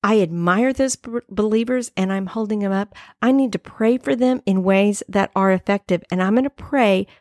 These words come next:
for their protection. So let's get to prayer.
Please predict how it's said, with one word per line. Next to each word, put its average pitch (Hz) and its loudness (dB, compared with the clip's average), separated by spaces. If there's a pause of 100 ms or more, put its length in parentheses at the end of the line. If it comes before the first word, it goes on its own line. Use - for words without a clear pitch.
for 196 -4
their 185 2
protection. - -8 (680)
So - 0 (160)
let's 202 0
get 196 -2 (140)
to 202 -2
prayer. - -10